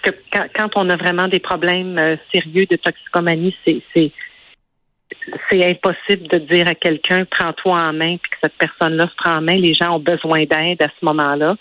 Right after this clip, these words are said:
Euh, mais écoutez, on, on vit dans une autre époque où les choses sont,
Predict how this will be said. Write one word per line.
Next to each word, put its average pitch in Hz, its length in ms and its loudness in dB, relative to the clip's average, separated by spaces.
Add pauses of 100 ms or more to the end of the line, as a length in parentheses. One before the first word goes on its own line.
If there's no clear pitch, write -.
(640)
Euh, 151 460 2
mais 151 200 2
écoutez, - 340 0
on, 160 320 2
on 175 60 2
vit 165 200 0
dans 185 260 0
une 180 120 0
autre 185 280 0
époque 185 380 -2 (120)
où 180 40 2
les 156 160 2
choses 175 360 0 (140)
sont, 151 300 0